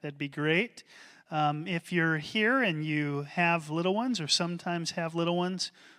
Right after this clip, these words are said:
we have a great place for them to hang during the service to learn more about Jesus, and that's, uh, our children's wing. And we have, uh,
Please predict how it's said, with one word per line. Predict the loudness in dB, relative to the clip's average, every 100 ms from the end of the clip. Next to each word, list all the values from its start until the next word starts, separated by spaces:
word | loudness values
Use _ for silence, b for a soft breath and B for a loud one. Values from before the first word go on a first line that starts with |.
| B
we | -6
have | -6
a | -2
great | -2 -2
place | -6 -2 0 0
for | -4
them | -6 -6 -6
to | -6
hang | 0 2 2 0 B B B B
during | 0 2 2 0
the | 0
service | 2 4 4 2 4 4
to | 4 -2 -4
learn | -2 -2 0
more | 0 0 0
about | 0 -2 -4
Jesus, | -2 0 0 0 -2 -2 -2
and | -4
that's, | -4 -4 -2 -2
uh, | -2 -4 B B B -10
our | -4
children's | 0 0 0 -2 -2
wing. | 0 0 0 -4 b b b b
And | -10 -8 -6
we | -6 -6
have, | -4 -2 -2 -2 -2
uh, | -2 -2